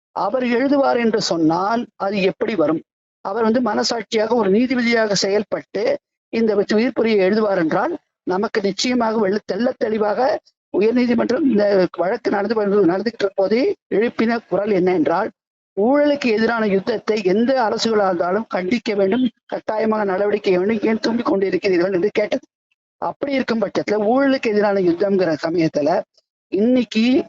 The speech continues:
அமலாக்கத்துறை ஒப்படைத்த அந்த தீர்ப்புரை மற்றும் எ-, எழுத்து மூலமான வாக்குவாதம், அதையும் தாண்டி அந்த நகல்கள், எஃப் ஐ ஆர் போ-, முதல் தகவல் அறிக்கை, அத்தனை யார் யாருக்கு பேர் இருக்குங்கிறதெல்லாம் அவங்க கஸ்டடியில் இருக்கு.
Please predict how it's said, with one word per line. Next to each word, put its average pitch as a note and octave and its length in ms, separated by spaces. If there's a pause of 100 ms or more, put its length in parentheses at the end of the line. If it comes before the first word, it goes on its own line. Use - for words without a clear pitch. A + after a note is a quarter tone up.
(120)
அமலாக்கத்துறை A3 800
ஒப்படைத்த G#3 760 (320)
அந்த F#3+ 600 (440)
தீர்ப்புரை A3+ 600 (240)
மற்றும் A3 600 (360)
எ-, F3 160
எழுத்து A3 280
மூலமான G3 420
வாக்குவாதம், F#3 720 (280)
அதையும் A3+ 360
தாண்டி A3+ 540
அந்த G3+ 380
நகல்கள், G#3 640 (120)
எஃப் - 260
ஐ A3 60
ஆர் F#3+ 80
போ-, F#3 180
முதல் G#3 300
தகவல் F#3+ 320
அறிக்கை, F3+ 400 (320)
அத்தனை A#3 520
யார் G3 280
யாருக்கு A3+ 440
பேர் G3 220
இருக்குங்கிறதெல்லாம் F3+ 580
அவங்க F#3 340
கஸ்டடியில் G3 460 (120)
இருக்கு. - 280